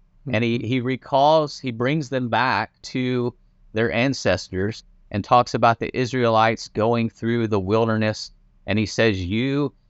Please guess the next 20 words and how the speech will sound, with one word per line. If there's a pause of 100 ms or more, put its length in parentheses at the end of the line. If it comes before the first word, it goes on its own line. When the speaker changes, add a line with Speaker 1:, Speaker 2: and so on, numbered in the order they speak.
(160)
Speaker 1:
you
drink
from
the
same
spiritual
drink
and
the
same
spiritual
food (340)
that
they
took, (260)
and
that
drink
is
Christ."